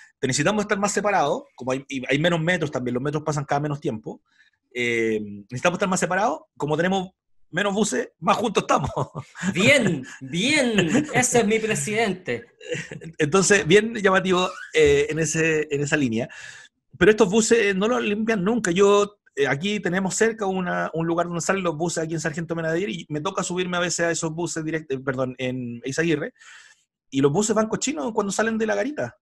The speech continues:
Speaker 1: Entonces, hoy día dicen que van a limpiar los que usan amonio cuaternario y toda esta cosa. No les creo. No
Speaker 2: <laughs>
Speaker 1: les creo. ¿Cachai? Ahora, eh, con esta vuelta a clase, eh,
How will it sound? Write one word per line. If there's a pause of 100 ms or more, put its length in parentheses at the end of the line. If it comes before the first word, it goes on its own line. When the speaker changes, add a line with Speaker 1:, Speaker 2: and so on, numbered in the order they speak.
(140)
Speaker 1:
Entonces,
hoy
día
dicen
que
van
a
limpiar
los
que
usan (240)
amonio
cuaternario
y
toda
esta
cosa. (140)
No
les
creo. (340)
No
Speaker 2:
<laughs>
Speaker 1:
les
creo. (360)
¿Cachai?
Ahora, (640)
eh,
con
esta
vuelta
a
clase,
eh,